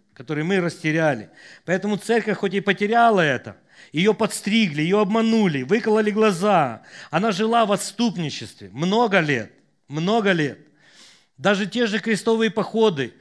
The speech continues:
все это делалось во имя Бога, но оно делалось неправильно, потому что дьявол, он пришел и настолько все это изменил, настолько все извратил, что люди, думая, что они делают что-то для Бога,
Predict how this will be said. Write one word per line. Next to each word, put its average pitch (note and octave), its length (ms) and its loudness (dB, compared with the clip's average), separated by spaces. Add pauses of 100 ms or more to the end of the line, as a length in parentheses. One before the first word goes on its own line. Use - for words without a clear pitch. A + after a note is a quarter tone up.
(180)
все A3+ 240 2
это A3 160 2
делалось A3 460 0
во G3 120 0
имя A3 220 0
Бога, E3+ 440 2
но F3 160 -2
оно G#3 140 -2
делалось G3+ 440 -2
неправильно, F#3+ 540 -2
потому D#3+ 160 -10
что E3 160 -6
дьявол, G3 420 -2 (300)
он F#3 160 -2
пришел G#3 600 0
и G3 300 -2 (200)
настолько A3 460 0
все G#3+ 200 0
это G3 200 0
изменил, G3 540 0
настолько F3+ 380 -2
все G3+ 200 -4
извратил, F#3 540 -2
что - 160 -6
люди, G3 300 -2
думая, E3 580 2
что - 160 -8
они G3 200 -4
делают G3+ 360 0
что-то G3 320 -2
для D#3 220 -2
Бога, F#3+ 520 2